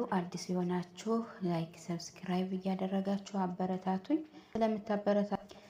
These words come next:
ዛሬ የምናየው ክርስቲያናዊ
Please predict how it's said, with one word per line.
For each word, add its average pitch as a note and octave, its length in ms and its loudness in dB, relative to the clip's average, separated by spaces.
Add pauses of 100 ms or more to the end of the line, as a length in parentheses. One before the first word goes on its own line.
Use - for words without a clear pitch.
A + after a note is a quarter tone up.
(600)
ዛሬ G3 320 8
የምናየው F#3+ 680 6 (460)
ክርስቲያናዊ G#3+ 840 6